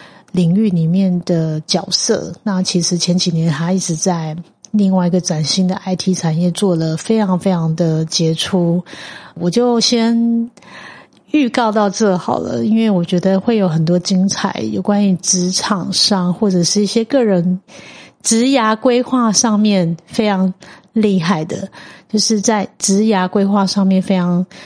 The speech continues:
杰出表现的他呢，应该可以替大家带来很多崭新不同的观点，然后应该也可以启发非常多的朋友们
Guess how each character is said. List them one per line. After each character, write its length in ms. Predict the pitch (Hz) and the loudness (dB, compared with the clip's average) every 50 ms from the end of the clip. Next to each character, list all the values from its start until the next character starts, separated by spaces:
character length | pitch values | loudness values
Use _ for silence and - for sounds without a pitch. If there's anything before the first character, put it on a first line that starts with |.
| - - _ | -20 -20 _
杰 220 | - - 190 185 185 | -4 -2 0 0 0
出 200 | - - 233 240 | 0 0 -2 0
表 200 | 226 247 202 - | 0 0 0 0
现 300 | - - - 233 208 180 | -2 0 0 0 2 2
的 80 | 180 180 | 0 0
他 320 | - - - 208 190 202 | -2 -2 -2 0 2 2
呢， 180 | 196 196 196 190 | 2 2 2 2
应 100 | 196 196 | 2 2
该 160 | 202 202 202 | 2 2 0
可 140 | 196 190 196 | 0 0 0
以 240 | 185 180 175 185 196 | 0 0 0 -4 -6
替 260 | - - - 208 196 180 | -8 -4 -2 -2 0 0
大 200 | - 185 175 175 | 0 -2 -2 -2
家 260 | 175 - 175 170 180 | -2 -2 -2 -4 -2
带 260 | 175 - 196 180 170 | -2 -2 -2 -2 -2
来 180 | 175 165 165 160 | -2 -2 -4 -6
很 300 | - - 185 165 156 156 | -4 -2 0 0 0 0
多 440 | - 185 185 185 185 185 185 202 - - - - - - _ _ | 0 2 2 2 2 2 0 -2 -4 -10 -16 -20 -20 -20 _ _
崭 240 | - - 190 160 156 | -6 -4 -4 -2 -2
新 560 | 160 156 - - - 208 202 202 208 220 226 214 - _ _ _ _ _ _ | -2 -2 0 0 2 2 2 2 2 2 0 -2 -6 _ _ _ _ _ _
不 120 | - 233 | -2 -2
同 420 | 226 - - 196 170 160 160 170 170 | -2 -2 -2 0 0 2 2 2 2
的 360 | 185 190 175 170 165 165 175 - - - - - - - - - - _ | 2 2 2 2 2 0 -2 -4 -10 -16 -20 -20 -20 -20 -20 -20 -8 _
观 280 | - 226 208 208 226 226 | -2 0 0 0 0 0
点， 320 | - 214 - - 196 208 - _ _ _ - | 0 -2 -2 -2 -6 -8 -8 _ _ _ -4
然 120 | 208 196 | -4 -2
后 320 | - - - 220 214 202 | -2 0 0 0 0 0
应 160 | 202 233 226 226 | 0 0 0 0
该 160 | - 254 262 | 0 0 0
也 260 | 262 240 208 185 165 | 2 2 2 0 0
可 260 | 165 - - - 185 196 | -2 -2 -2 0 0 0
以 100 | 208 202 | 0 0
启 280 | - - - 185 175 | -2 -2 -2 -2 -2
发 260 | 160 - 185 180 185 | -2 -2 -2 -2 -2
非 120 | 185 - 208 180 | 0 0 -2 0
常 180 | 170 175 170 165 | 0 0 0 0
多 300 | - 196 180 175 180 180 | 0 0 2 2 2 0
的 400 | 180 - 180 170 165 160 156 156 | 0 0 0 0 0 0 0 -2
朋 320 | 151 - - - 170 165 180 | -4 -6 -4 -2 0 2 2
友 180 | 185 180 160 | 2 0 0
们 340 | 151 170 180 196 196 190 202 | -2 -4 -6 -6 -6 -8 -8